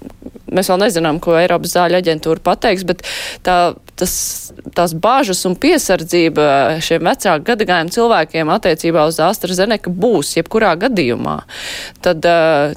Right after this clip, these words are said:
tās ir tās lietas, kas varētu šo te labo vakcinācijas plānu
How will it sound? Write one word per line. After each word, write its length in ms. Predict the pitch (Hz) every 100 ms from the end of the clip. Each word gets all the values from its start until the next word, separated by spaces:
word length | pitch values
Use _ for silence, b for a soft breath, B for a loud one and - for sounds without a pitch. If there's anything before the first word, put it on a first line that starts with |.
| -
tās 280 | 175 202 359
ir 140 | 415
tās 220 | 415 302 285
lietas, 380 | 285 302 185 -
kas 200 | 185 180
varētu 640 | 190 180 147 135 - 160 B B B -
šo 200 | - 175
te 160 | 170 143 B B -
labo 400 | 190 214 175 165
vakcinācijas 800 | 165 226 - 175 156 160 160 151
plānu 720 | - 170 170 175 196 226 233